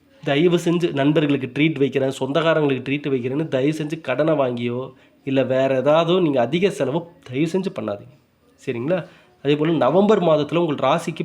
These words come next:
பதினொன்றாம் இடத்துல சனி பகவான் வரதால தொழில்ல கொஞ்சம் ரிஸ்க் எடுக்க வேண்டிய சூழ்நிலை உருவாகும். சரிங்களா? அதையும் நம்ம கண்டிப்பா ஃபேஸ் பண்ணக்கூடிய சூழ்நிலைக்கு வருவோம்.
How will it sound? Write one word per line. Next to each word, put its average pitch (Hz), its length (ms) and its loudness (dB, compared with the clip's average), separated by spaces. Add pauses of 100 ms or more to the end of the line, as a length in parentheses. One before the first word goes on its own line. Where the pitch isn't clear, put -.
பதினொன்றாம் 175 520 2
இடத்துல 156 200 -4
சனி 151 260 -4
பகவான் 151 360 0
வரதால 123 600 -4 (360)
தொழில்ல 170 440 4 (800)
கொஞ்சம் 180 540 2 (500)
ரிஸ்க் 151 280 -2
எடுக்க 165 180 0
வேண்டிய 131 220 0
சூழ்நிலை 131 360 -6 (220)
உருவாகும். 123 800 0 (640)
சரிங்களா? 139 360 2 (440)
அதையும் 185 360 4
நம்ம 156 120 2
கண்டிப்பா 135 400 -4
ஃபேஸ் 147 220 -2
பண்ணக்கூடிய 123 420 -6
சூழ்நிலைக்கு 139 400 -6
வருவோம். 113 320 -10